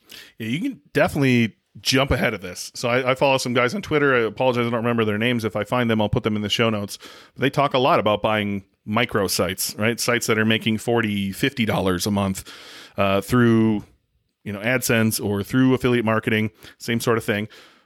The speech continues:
uh, that you can come in and put a little time in. It, something that you're not just starting at the ground level, right? You're, you're paying a, l-, you know, a small multiple on that because it's not making that much money,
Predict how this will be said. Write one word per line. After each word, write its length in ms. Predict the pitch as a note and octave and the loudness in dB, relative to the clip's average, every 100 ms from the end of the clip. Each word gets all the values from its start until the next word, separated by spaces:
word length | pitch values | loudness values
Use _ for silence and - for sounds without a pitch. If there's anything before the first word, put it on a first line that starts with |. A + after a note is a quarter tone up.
| _ | _
uh, 220 | A2 A2+ | -2 0
that 140 | A2 C3 | 2 2
you 160 | D#3 | 2
can 120 | F3 E3+ | 0 0
come 180 | C#3+ | 0
in 120 | A#2 C#3+ | 2 2
and 80 | |
put 120 | C#3+ D#3 | 2 0
a 40 | |
little 160 | D#3 D#3+ | -2 -4
time 240 | D3+ F3 | -4 -2
in. 180 | F#2+ G2 | -4 -6
It, 120 | G2+ A#2 - _ - | -10 -16 -20 _ -8
something 300 | - F3 F#3 | -2 0 2
that 80 | D#3 | 4
you're 120 | D3+ | 4
not 200 | D3+ F#3 | 2 0
just 240 | C#3 E3 | 0 -2
starting 320 | - D3 D3+ C3 | 2 2 4 2
at 120 | B2 | 0
the 60 | |
ground 320 | A#2 B2 B2 A#2 | 0 2 2 2
level, 420 | C3+ G#2+ G#2 C3 - - | 2 0 -4 -6 -12 -10
right? 240 | A2 C#3 | -4 -2
You're, 180 | B2 A#2 | 0 0
you're 200 | A2 A2 | 0 -4
paying 260 | A#2 C3 C3+ | 0 0 2
a, 60 | |
l-, 120 | B2+ D3 | -2 -2
you 80 | G3 | 0
know, 260 | D3+ C#3 - | 2 2 -2
a 120 | D3 | -6
small 380 | - G3+ F#3 A#2+ | -4 0 2 4
multiple 440 | A#2 A2+ G#2+ A#2+ | 2 0 0 0
on 180 | A2+ A2 | 2 2
that 180 | A2+ D3+ | 0 0
because 180 | C3 A#2+ | -2 -4
it's 140 | A2 | -2
not 100 | B2+ | -2
making 280 | A#2+ A2+ G#2+ | -2 -2 0
that 120 | A#2+ | 0
much 160 | A2+ - | -2 -2
money, 280 | F3 A2+ | -2 -2